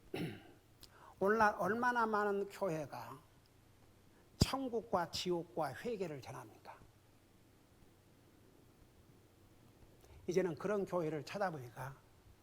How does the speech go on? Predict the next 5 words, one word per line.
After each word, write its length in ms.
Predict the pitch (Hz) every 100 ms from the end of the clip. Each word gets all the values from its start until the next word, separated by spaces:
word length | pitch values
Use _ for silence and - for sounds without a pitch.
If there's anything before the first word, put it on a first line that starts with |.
| - - -
힘듭니다. 680 | - 208 202 180 139 - - - - - - - - - - - - - - -
여러분, 340 | 175 214 247 170
자신들이 720 | - 170 - 285 320 285 277
블라인드가 640 | - 208 220 254 277 240 196
돼갖고 600 | 156 139 117 190 233